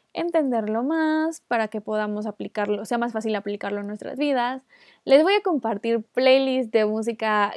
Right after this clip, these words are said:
que yo creo que es juga para mí, que seguramente les pueda ayudar si es que quieren darse ese break, esos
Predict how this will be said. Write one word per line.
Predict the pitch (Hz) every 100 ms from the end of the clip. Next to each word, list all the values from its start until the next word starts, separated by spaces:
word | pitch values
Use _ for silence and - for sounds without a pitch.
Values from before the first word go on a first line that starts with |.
| -
que | 214 220
yo | 233
creo | 247 233
que | 220 233 226 - _ -
es | 226 - - - _ _
juga | 269 240 220
para | 208 190
mí, | 196 233 320 381 _ _ _ _ _ _
que | - 233 226 220
seguramente | 233 226 226 220 214 214 214 202 196 190 -
les | 202
pueda | - 226 214
ayudar | 214 208 208
si | 214
es | 208
que | - 208
quieren | 226 208 208
darse | 202 208
ese | 214 208
break, | 196 220 220 220
esos | 226 214 208